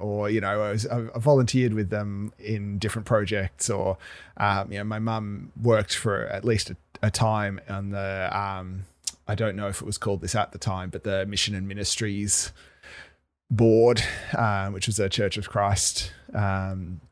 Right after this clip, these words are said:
at the state level kind of thing. Um, and yeah, Dad was involved with, uh, Explorers Boys Clubs,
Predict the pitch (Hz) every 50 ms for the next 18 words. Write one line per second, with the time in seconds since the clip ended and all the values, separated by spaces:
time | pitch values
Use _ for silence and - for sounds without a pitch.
0 | _ _ _ _ _ _ _ _ - - - - _ _ _ _ - - 107 101
1 | 90 87 - - - 107 110 - - 110 104 95 101 92 104 98 - _ _ -
2 | - - 113 107 104 98 - - 127 117 113 127 165 - - - - - - -
3 | - - _ - - 123 123 117 113 110 107 104 104 104 101 101 98 101 101 -
4 | - - _ - 110 104 101 101 101 101 98 98 98 98 95 95 95 - - -
5 | - 123 131 120 101 90 95 - 101 101 85 82 95 90 92 - - - - 107
6 | 104 95 98 98 98 98 101 98 90 - 101 101 98 98 98 92 - - - 98
7 | 98 95 92 90 98 - - - 110 110 107 110 107 104 104 104 - 113 117 120
8 | 117 - - 127 117 117 113 107 107 107 - - - -